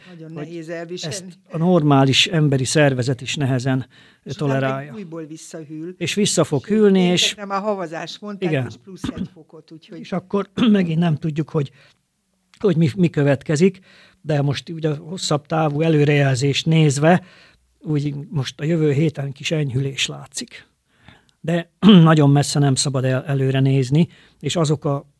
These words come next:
Speaker 2: jóslatok vagy javaslatok, amik így a meteorológiába fölmerülnek, hogy milyen lesz a tél, még hátralévő része,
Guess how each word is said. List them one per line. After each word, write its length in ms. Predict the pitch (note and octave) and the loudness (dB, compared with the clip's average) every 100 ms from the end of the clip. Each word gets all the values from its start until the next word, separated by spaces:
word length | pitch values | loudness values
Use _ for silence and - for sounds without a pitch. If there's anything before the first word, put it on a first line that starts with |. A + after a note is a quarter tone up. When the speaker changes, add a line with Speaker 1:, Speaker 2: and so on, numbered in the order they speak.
| _ | _
Speaker 2:
jóslatok 640 | D#3+ E3 - D3 D3 - | 0 0 0 -2 -2 -4
vagy 200 | D3+ C#3 | -4 -2
javaslatok, 640 | D3+ D3+ C#3 - C#3+ D3+ D3+ | 2 0 0 -4 -6 -6 -6
amik 320 | C#3 C3 B2+ | -6 -6 -8
így 220 | D3+ C#3 | -12 -8
a 60 | C#3 | -8
meteorológiába 1040 | D3 D3 C#3+ C#3+ C#3+ C3+ C#3+ C#3 C3 C#3 - - _ | -8 -8 -2 0 0 0 0 0 0 -4 -4 -20 _
fölmerülnek, 1160 | _ D#3 D#3+ D#3+ D3+ D#3 D#3 D#3+ D3+ D3 C#3+ C#3 | _ 0 4 4 2 -6 -10 -4 0 0 -2 -2
hogy 140 | D3+ | -6
milyen 300 | D3 E3 D3+ | -2 0 2
lesz 240 | D3 C3+ - | 0 -2 -4
a 60 | |
tél, 380 | C3 D#3 D#3 D#3+ | -4 0 2 2
még 260 | D3+ D3+ C#3+ | 2 0 -2
hátralévő 680 | B2+ D3+ C#3+ C#3+ C#3 C3+ C#3 | -2 -4 -4 -4 -2 -2 -2
része, 380 | D#3 C#3 C#3 | -2 -2 -6